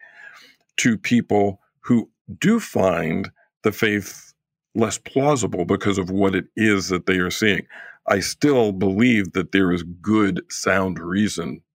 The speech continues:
to be a Christian. It does make me more sympathetic when I behold what is going on between Christians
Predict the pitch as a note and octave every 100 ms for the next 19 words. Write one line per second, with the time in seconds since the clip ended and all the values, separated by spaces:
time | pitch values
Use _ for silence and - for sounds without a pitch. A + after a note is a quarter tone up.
0 | - E2+ D#2 G#2+ F2+ - D#2 - C#3+ -
1 | - D2 - - - _ _ _ A#2 A2+
2 | F3+ D3 C#3+ C3+ A#2+ B2 A#2+ A2 A#2 A#2+
3 | - G#2+ G#2+ G#2+ G2+ F2+ - - - _
4 | _ _ _ G2+ G#2 G#2 - F#2+ F#2 F#2
5 | - G2+ F#2+ F#2 - - _ _ _ -
6 | F#2 G2+ G2 F2+ F#2+ F#2 F2 E2 - F2+
7 | F#2 E2 - - _ _ _ - - -
8 | A2+ G#2 G2 - G2+ - F2 E2+ E2+ -